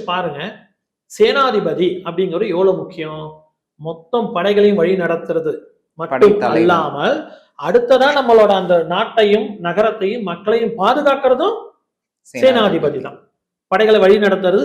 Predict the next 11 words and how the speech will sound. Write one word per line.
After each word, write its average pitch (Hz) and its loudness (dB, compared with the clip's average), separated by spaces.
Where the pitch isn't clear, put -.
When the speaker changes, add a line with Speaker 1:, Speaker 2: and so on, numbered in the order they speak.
Speaker 1:
சேனாதிபதி. 165 -4
இன்னைக்கு, 208 -4
இன்னைய 208 -2
தேதிக்கு 180 -2
ஒரு 233 4
ஒரு 226 4
மற்ற 180 -4
நாடுகள்ல 180 2
ராணுவ 208 4
புரட்சி 175 -2
ஏற்படுறதும், 151 -4